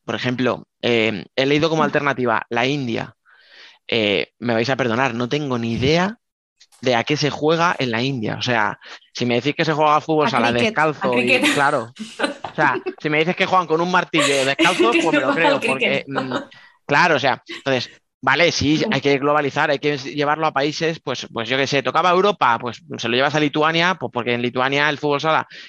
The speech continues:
Speaker 1: quiere crecer y no lo vas a traer a España porque dicen, "Ah, es que en España ya el fútbol sala está muy extendido". Venga, ok. Pero, hostia, si tienes que llevarlo a un país donde no haya estado nunca, qué mejor que Marruecos, qué mejor que África.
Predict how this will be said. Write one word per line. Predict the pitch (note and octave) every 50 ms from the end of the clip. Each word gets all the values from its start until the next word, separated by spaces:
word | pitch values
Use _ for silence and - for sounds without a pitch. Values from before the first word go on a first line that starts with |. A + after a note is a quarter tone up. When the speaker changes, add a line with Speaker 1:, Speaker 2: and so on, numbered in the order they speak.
| - -
Speaker 1:
quiere | - C#3+ C#3+ D3
crecer | C3+ C#3 C#3+ - - D#3 D#3 D#3+ F3+ E3 C3 -
y | - B2+ B2 A#2+
no | A#2+ B2+ C3+
lo | C#3 C#3
vas | D3 C#3+
a | C#3+
traer | C#3+ C#3+ C#3 C3+
a | C3
España | - - D#3 D#3 D#3+ E3 E3+ D3+
porque | D#3 C3+ B2
dicen, | B2+ B2 A#2+ A#2+ B2
"Ah, | C3 C3
es | B2+
que | - C#3
en | C#3
España | C3+ - D3+ D#3 D#3 C#3+
ya | C#3+ C#3+
el | C#3+
fútbol | - D3 D3 C#3
sala | D3+ D#3 D3+
está | C#3 - C#3
muy | C#3 C3+
extendido". | B2+ - A#2 A#2 A2+ A2 F2 -
Venga, | - - B2 A#2 A2+ A#2+
ok. | A#2 - A2 - - _ - - - - - - - - - - - - - - _ _
Pero, | - D3+ C#3+ C3+ C3 B2+ B2 F#2+ - _ _ -
hostia, | - G2+ - - A2+ G#2+ - - - _ _ _ _ _ -
si | - A2+
tienes | A2 A2+ A#2 A#2 -
que | A#2+
llevarlo | B2 A#2+ A2+ A2+ A#2 A#2
a | A2+
un | A2+ -
país | G#2+ A2 B2+ B2 - -
donde | A2 A2 G#2+ G#2+ G2+
no | G#2 A2+
haya | A2+ A#2 A#2
estado | A2+ - A2 G#2+
nunca, | A#2 A#2 A2+ A#2+ A2+ A2+
qué | - A2
mejor | A2 A2 G#2+ - A2+ A2+
que | - -
Marruecos, | G#2+ A2+ A#2 A#2 A#2+ A2+ - A#2+ A#2+
qué | - A#2 G#2+
mejor | G#2+ A2 - A#2 A2+ -
que | A2+ A2
África. | A#2 A2+ - A#2 A2+ - A#2 A#2+ C#3